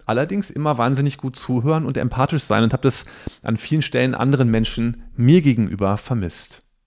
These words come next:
Ich möchte jetzt mal ganz gerne, du siehst jetzt, heute bin ich jetzt ganz anders unterwegs mit meiner Arbeit,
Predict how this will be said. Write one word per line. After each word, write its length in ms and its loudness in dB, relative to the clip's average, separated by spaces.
Ich 120 -6
möchte 220 4
jetzt 180 0
mal 100 4
ganz 200 2
gerne, 180 4
du 60 2
siehst 180 -4
jetzt, 180 0
heute 200 2
bin 100 -2
ich 80 0
jetzt 140 0
ganz 160 -2
anders 280 4
unterwegs 540 4
mit 120 -4
meiner 240 -4
Arbeit, 680 2